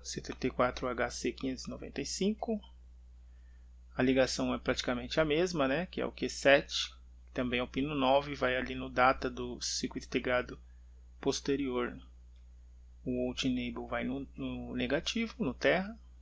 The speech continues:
O de baixo vai no positivo, né? E o Clock e o Strobo, eles vão ligados ali em paralelo com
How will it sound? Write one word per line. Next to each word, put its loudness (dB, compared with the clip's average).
O -8
de -10
baixo 0
vai -2
no -8
positivo, -4
né? -2
E 6
o 6
Clock 6
e -4
o -4
Strobo, 0
eles -6
vão -4
ligados 4
ali 0
em -8
paralelo 8
com -10